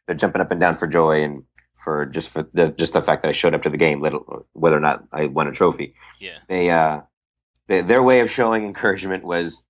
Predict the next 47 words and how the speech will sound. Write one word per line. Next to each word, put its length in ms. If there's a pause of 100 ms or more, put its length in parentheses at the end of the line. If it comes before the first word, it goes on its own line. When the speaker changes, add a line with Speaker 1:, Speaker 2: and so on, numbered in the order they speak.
(580)
Speaker 1:
they 140
didn't 240
yell. 380
<laughs> 80
Um, 160 (320)
they 80
didn't, 320 (100)
they 100
didn't 200
get 180
angry. 300
They, 160 (120)
they 80
just, 160
uh, 220
sat 320
quietly 300
and 60
went, 200
"Okay." 360 (580)
And 120
that's, 460 (400)
that's 320
when, 300
you 80
know, 80
when, 200
when, 220
when 140
my 100
mom 280
would 120
kinda 160
be 120
like, 200 (180)
"Okay," 420 (140)
then 240
I 80
knew 160
I 100
had 180
her 60
blessing. 420 (420)
Speaker 2:
Huh. 200 (200)
Speaker 1:
Um, 160 (1040)
Speaker 2:
Yeah. 260 (360)
Speaker 1:
if, 120